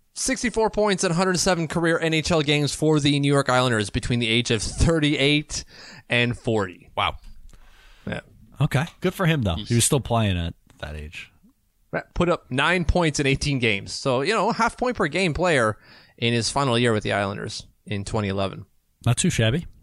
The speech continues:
Speaker 1: No, not too bad.
Speaker 2: All right, Mitch. So I think we should get into it, and we have a big contract to talk about. The lead story from this past week, obviously, Brock Nelson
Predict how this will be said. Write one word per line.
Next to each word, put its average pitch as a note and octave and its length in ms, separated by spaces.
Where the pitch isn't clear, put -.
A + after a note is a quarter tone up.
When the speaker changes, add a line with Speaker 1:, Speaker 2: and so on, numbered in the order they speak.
Speaker 1:
No, - 80
not F#4+ 240
too F4+ 100
bad. F#4+ 240
Speaker 2:
All F3+ 120
right, G#3 220
Mitch. D#3+ 280
So E3 160
I E3+ 120
think G3+ 240
we G3+ 80
should D#3+ 320
get D#3+ 300
into D3 500
it, D3 180
and B2+ 200
we B2+ 100
have D3 580
a C3 140
big C#3+ 460
contract C3+ 800
to A#2 120
talk - 420
about. F#2 420
The A2 120
lead D3+ 480
story C3 640
from B2+ 220
this A#2 160
past A#2 340
week, A2 180
obviously, G#2+ 540
Brock C#3 420
Nelson C3 580